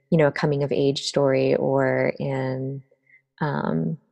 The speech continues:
you know, like, the, the coming of age itself, um, that is, you know, this, this feeling of, like, coming out of a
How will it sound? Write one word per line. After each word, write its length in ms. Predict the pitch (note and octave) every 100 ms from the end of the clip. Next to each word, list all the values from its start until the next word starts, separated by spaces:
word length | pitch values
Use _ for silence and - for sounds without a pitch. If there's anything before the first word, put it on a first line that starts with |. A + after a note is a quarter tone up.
| _ _ _ _ _ _
you 60 | D3+
know, 80 | C#3
like, 240 | C#3 C#3
the, 100 | -
the 100 | -
coming 340 | E3+ - E3 D3+
of 80 | D3
age 220 | C#3 C#3+
itself, 640 | - - D3 C#3 C#3+ D3+ -
um, 600 | D#3+ D3+ D3 C#3 C#3 C#3+ - - _ - - -
that 220 | E3+ D#3
is, 600 | D3 C#3+ D3 - - - _ _ _ _
you 80 | E4
know, 60 | C4
this, 140 | B3+
this 300 | A#3 G#3+ -
feeling 440 | - G3+ F#3 E3
of, 260 | D3+ D3+ D#3+
like, 260 | D3 C3+ - _ -
coming 320 | - D3+ C#3
out 220 | C3+ C3+
of 180 | C#3 C#3
a 400 | C#3 C#3+ D3+